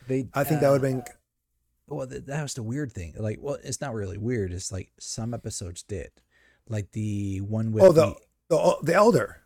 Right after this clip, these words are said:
Speaker 2: right?
Speaker 1: Well, the Elder also, um, the episode two, uh, where it was singing,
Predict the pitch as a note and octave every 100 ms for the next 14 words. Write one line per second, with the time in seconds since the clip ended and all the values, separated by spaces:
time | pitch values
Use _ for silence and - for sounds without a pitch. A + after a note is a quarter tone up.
0 | _ F3+ - - _ _ _ _ _ _
1 | - B2 A2+ - A2+ A2+ B2 C3 C3 C3
2 | C3 - A#2 - A#2+ A2+ A2 G#2+ A2 G2+
3 | G2 F#2+ F#2+ - _ - A2 G#2 G2+ -
4 | G#2+ - G#2 - A2+ B2 C#3+ _ _ _
5 | _ _ G#2 G2 F#2 F2+ F#2 - _ -
6 | G2+ G2+ G2+ F#2+ - G#2+ A2 C3+